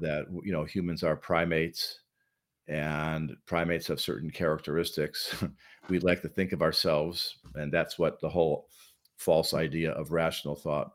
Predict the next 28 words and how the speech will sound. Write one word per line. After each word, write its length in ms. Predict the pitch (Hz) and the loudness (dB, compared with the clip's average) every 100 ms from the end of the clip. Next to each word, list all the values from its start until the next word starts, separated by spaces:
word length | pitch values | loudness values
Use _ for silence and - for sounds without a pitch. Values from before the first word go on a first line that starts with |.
| - | -12
you 120 | 85 | -6
know, 240 | 78 73 - - - - - 90 | -4 -6 -10 -20 -20 -20 -20 -12
um, 340 | 82 78 78 | -6 -6 -6
was 160 | 76 - | -6 0
based 320 | 92 104 - | 4 4 4
on, 160 | 73 76 | 0 0
that 140 | 82 | 0
we're 100 | 80 | -2
somehow 340 | - 82 78 | -2 -2 -2
superior 600 | 73 - - 95 90 76 76 | -2 -4 2 4 6 4 0
to 180 | - | -2
other 180 | 82 80 | -2 0
animals, 500 | 78 78 78 73 80 - | 2 0 0 -2 -4 -2
but 240 | 80 76 _ _ - _ - | -2 -2 _ _ -20 _ 0
we're, 180 | 98 | 2
we're 160 | 98 107 | 6 4
just, 460 | 92 101 95 - - _ _ _ _ _ 85 | 8 6 6 0 -12 _ _ _ _ _ -8
just 260 | 78 101 - | 2 4 4
another 440 | 82 92 90 78 | 4 4 6 4
species 640 | - - 107 113 80 71 - | 2 0 2 4 2 -2 -2
of 240 | 76 - | -4 -8
primate, 500 | - 107 113 80 76 | 2 6 6 4 2
and 220 | 85 82 90 | 0 0 4
many 220 | 95 98 | 4 2
primates 600 | - 80 82 80 78 - | 0 -2 0 0 -2 -2
are 180 | 67 78 | -2 2
violent 480 | 82 85 82 85 | 2 2 2 -2
and, 240 | 78 67 | -6 -10